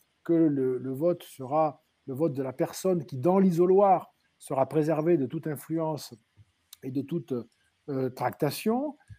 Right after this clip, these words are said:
Euh, et on imagine que, euh, d'adapter, au fond, le, le, le, la procédure électorale à la vitesse, euh, numérique et aux procédures numériques,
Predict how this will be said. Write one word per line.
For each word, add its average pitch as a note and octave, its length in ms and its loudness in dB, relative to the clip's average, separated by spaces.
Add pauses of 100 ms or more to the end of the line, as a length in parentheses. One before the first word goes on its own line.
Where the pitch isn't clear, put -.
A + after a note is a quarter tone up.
(140)
Euh, D3 300 0
et F3+ 140 8
on F#3+ 60 6
imagine F3+ 540 2
que, G3+ 320 4 (300)
euh, C#3+ 140 0
d'adapter, G3 680 4
au D#3+ 140 -4
fond, F#3+ 260 0
le, D3 220 2
le, C3+ 220 -6
le, B2+ 460 -12 (840)
la - 60 -16
procédure E3+ 440 -2
électorale D#3 560 2
à C3 40 -2
la B2 140 -8
vitesse, C#3+ 500 -6 (640)
euh, A#2 640 -10
numérique D#3 500 0
et C#3 40 4
aux B2 80 2
procédures C#3+ 460 -4
numériques, D3 440 -2